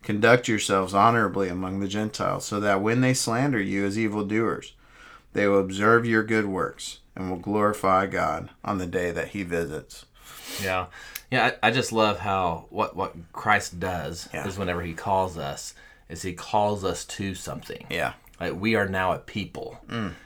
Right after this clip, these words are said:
Speaker 2: And I think we, we, we forget that. But I, I, I'm just thinking, like, when I hear that, I think of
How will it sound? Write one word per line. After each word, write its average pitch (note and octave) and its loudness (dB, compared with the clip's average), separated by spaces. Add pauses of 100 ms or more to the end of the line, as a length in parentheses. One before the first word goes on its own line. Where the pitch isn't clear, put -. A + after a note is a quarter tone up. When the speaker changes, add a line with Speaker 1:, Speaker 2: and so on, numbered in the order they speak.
(180)
Speaker 2:
And G2 2
I - -2
think D3 2
we, B2 0
we, G2 -8 (100)
we G2 -8
forget F#2+ -4
that. - -2
But - -6
I, G#2 2 (140)
I, G#2+ 2
I'm B2 0
just G#2+ -8
thinking, A2 2
like, G2+ 2
when G#2+ 4
I C3+ 8
hear A#2+ 0
that, B2 4 (500)
I G2+ -2
think A#2 4
of F#2+ 2